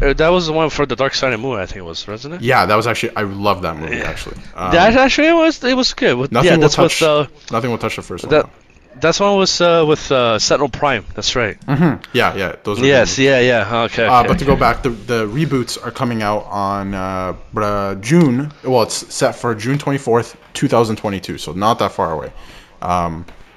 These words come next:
Speaker 2: but they have a, uh, two live-action Transformers scripts in the works, so there will be two of them. Uh, there will be
Speaker 1: Okay,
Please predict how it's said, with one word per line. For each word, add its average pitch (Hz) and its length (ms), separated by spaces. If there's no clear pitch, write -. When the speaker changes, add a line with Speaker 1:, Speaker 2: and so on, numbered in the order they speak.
Speaker 2:
but 101 240
they 104 260
have 104 540
a, 92 260
uh, 95 280
two 170 220
live-action 120 600
Transformers 92 560
scripts - 400
in 92 180
the 85 80
works, - 440
so - 240
there 90 120
will 92 120
be 90 140
two 85 220
of 73 100
them. - 140
Uh, 78 200
there 85 140
will 85 100
be 85 240
Speaker 1:
Okay, 95 460